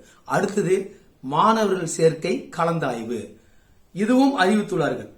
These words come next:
சிறப்பு ஒதுக்கீடு கலந்தாய்வு தேதி அறிவிக்கப்பட்டுள்ளது. எப்பொழுது என்றால், சிறப்பு ஒதுக்கீடு என்பது மாற்றுத்திறனாளிகள், முன்னாள் மா-, நம்ம இராணுவத்தினர்கள்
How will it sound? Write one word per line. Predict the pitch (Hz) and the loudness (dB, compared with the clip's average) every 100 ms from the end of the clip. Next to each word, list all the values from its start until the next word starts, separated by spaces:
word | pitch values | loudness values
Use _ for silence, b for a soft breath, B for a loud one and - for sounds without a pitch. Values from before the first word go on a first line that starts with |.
| _ _ _ _ - | _ _ _ _ -6
சிறப்பு | - 254 294 294 285 | 2 4 4 2 2
ஒதுக்கீடு | 220 220 214 226 208 | 4 4 2 0 -2
கலந்தாய்வு | - 185 180 170 165 165 151 | -2 -2 -2 0 0 0 -4
தேதி | 175 175 190 220 - | -4 -2 -2 -4 -4
அறிவிக்கப்பட்டுள்ளது. | 156 202 202 180 156 139 135 127 117 113 107 b b b b | -2 -2 -2 -6 -6 -6 -6 -6 -6 -8 -12 b b b b
எப்பொழுது | 196 - 277 240 180 | -4 0 0 2 2
என்றால், | 147 139 110 B B | 0 -4 -6 B B
சிறப்பு | - 220 269 277 285 - | -4 0 0 0 -6 -2
ஒதுக்கீடு | 190 226 - 220 226 233 | 0 0 0 0 0 -2
என்பது | 165 160 135 147 226 - b b - | -4 -2 -2 -4 -6 -10 b b -8
மாற்றுத்திறனாளிகள், | 143 185 196 - 156 147 139 131 - - b b b _ _ - | -4 -2 -2 -2 -4 -2 -2 -4 -6 -10 b b b _ _ -8
முன்னாள் | 165 220 226 190 | 0 4 4 4
மா-, | 170 180 | 0 -2
நம்ம | 165 160 160 | -6 -8 -4
இராணுவத்தினர்கள் | 160 180 185 - 160 139 135 190 | -2 0 0 -2 -4 -4 -4 -6